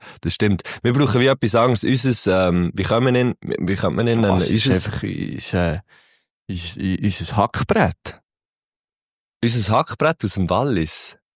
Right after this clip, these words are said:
Speaker 2: Ja, also es ist, äh, also ich glaub
Speaker 1: Aber k-, können wir nicht sagen, vielleicht, weisst du, mehr so unser,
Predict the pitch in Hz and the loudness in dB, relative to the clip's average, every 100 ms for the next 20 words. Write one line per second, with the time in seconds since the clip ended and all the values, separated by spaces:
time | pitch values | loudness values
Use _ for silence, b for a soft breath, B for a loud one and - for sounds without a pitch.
0 | _ _ 92 92 117 123 - - 101 - | _ _ -4 2 4 2 -2 0 0 0
1 | - 107 90 - - 107 110 95 90 117 | 0 2 0 -2 -4 -2 0 0 0 0
2 | 110 101 - _ _ - - 120 127 170 | 0 -4 -8 _ _ -10 -2 0 2 0
3 | - 175 165 - 165 143 - 156 151 - | 0 -2 -2 0 0 0 2 2 0 0
4 | 139 139 135 135 139 135 139 - 120 139 | 0 0 2 2 2 2 -2 0 0 0
5 | - 127 127 | 0 0 0